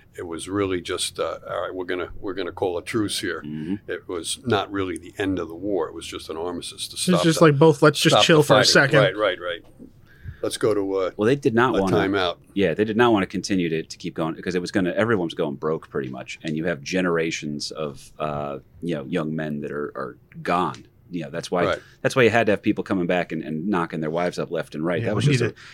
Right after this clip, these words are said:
Speaker 2: population
Speaker 4: make some more
Speaker 2: replenishment.
Speaker 4: troops.
Speaker 2: <laughs>
Speaker 1: Right. Yeah, I mean, it, they were, they were wiped out both financially and,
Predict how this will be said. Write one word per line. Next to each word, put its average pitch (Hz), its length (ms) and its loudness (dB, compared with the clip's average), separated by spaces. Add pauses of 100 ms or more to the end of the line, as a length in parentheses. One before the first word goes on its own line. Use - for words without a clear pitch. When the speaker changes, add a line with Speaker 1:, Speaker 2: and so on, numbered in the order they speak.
Speaker 2:
population 131 420 6
Speaker 4:
make 143 100 8
some 143 180 8
more 131 120 8
Speaker 2:
replenishment. 123 640 6
Speaker 4:
troops. 123 200 6
Speaker 2:
<laughs> 175 360 10
Speaker 1:
Right. 214 240 8 (680)
Yeah, 117 140 8
I - 20 6
mean, 107 160 4
it, 104 160 2
they 113 100 6
were, 98 220 4 (220)
they 110 100 0
were 98 140 2
wiped 98 340 2
out 92 220 0 (180)
both 95 300 -2
financially 90 720 -4
and, 92 320 -6